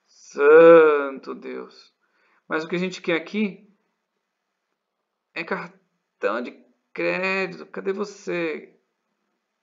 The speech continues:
Gerador de cartão de crédito. Eu quero um American Express. Gerar cartão. Tô podendo. Aqui.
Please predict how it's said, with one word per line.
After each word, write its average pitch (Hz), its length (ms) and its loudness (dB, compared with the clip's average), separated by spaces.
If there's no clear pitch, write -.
Gerador 170 640 -8
de 190 120 -18
cartão 185 420 -14
de 277 100 -14
crédito. - 480 -10
Eu 78 80 -18
quero - 360 -6
um 82 240 -14
American 165 640 -2
Express. - 1000 -10
Gerar - 400 -10
cartão. - 480 -14
Tô 160 120 -12
podendo. 139 580 -6
Aqui. 139 500 -8